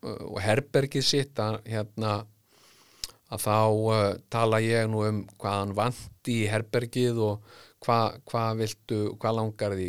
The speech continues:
og hann, eh, langar í eitthvað og hérna, eitthvað dót, en ég segi, „En hvað með, en langar þig ekki að fá einhver fallegt blóm til að hafa í glugganum?“ Og bara sjá svipinn á börnum þegar, þegar þau halda manni sé alvara, sem sagt,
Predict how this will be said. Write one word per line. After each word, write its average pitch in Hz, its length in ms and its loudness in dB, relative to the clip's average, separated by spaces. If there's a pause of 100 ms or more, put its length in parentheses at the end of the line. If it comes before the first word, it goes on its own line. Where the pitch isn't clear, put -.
(120)
og 90 80 -8
hann, 104 260 -6 (840)
eh, - 360 -12
langar 101 440 -2
í 98 160 0
eitthvað 98 400 0 (440)
og 101 280 -4
hérna, 104 500 -2
eitthvað 101 320 -6
dót, 95 280 -2
en 104 80 0
ég 110 120 0
segi, 113 160 0
„En 131 80 -4
hvað 185 240 -2
með, 135 300 0
en 113 260 -4
langar 117 300 2
þig 113 80 0
ekki 117 100 -6
að - 60 -6
fá 117 100 2
einhver 113 240 -2
fallegt 117 400 0
blóm 117 460 4
til 240 100 -2
að 175 160 2
hafa 165 180 2
í 110 60 0
glugganum?“ 123 560 -2 (880)
Og 92 460 0
bara 92 140 -6
sjá 117 260 -2
svipinn 143 580 2
á 143 60 -2
börnum 147 420 -2
þegar, 127 360 -2 (200)
þegar 120 400 0
þau 120 240 2 (200)
halda 131 280 -4
manni 131 240 0
sé 139 240 -2
alvara, 143 540 -2 (680)
sem 131 200 -4
sagt, - 440 -6